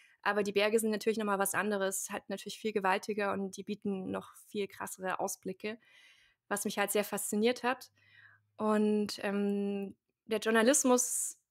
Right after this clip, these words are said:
war eben auch nicht so geradlinig, weil ich, äh, eben Politikwissenschaften studiert hab und dann in der Entwicklungs-, äh, Zusammenarbeit gearbeitet habe. Also ich war viel im Ausland und hab für internationale Organisationen gearbeitet,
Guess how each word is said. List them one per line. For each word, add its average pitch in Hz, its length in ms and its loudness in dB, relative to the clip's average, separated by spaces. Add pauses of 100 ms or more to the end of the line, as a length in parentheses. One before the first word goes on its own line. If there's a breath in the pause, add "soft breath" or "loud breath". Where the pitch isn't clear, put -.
war 214 160 2
eben 226 140 4
auch 262 180 8
nicht 277 180 4
so 269 140 2
geradlinig, 269 880 4
weil 233 200 4
ich, 233 220 0
äh, 220 140 -2
eben 214 140 -2
Politikwissenschaften 247 880 0
studiert 247 400 0
hab 233 160 -2
und 214 100 -2
dann 208 260 -2
in 208 300 -4
der 202 180 -6
Entwicklungs-, 214 680 -2
äh, 202 160 -4
Zusammenarbeit 202 800 -2
gearbeitet 214 480 -4
habe. 233 240 -2
Also 202 160 -4
ich - 140 -14
war 196 100 -2
viel - 160 -8
im 196 100 -6
Ausland 247 560 -2 (520 soft breath)
und 208 160 -6
hab 220 120 -4
für - 120 -8
internationale 202 640 -2
Organisationen 196 720 -4
gearbeitet, 214 600 -4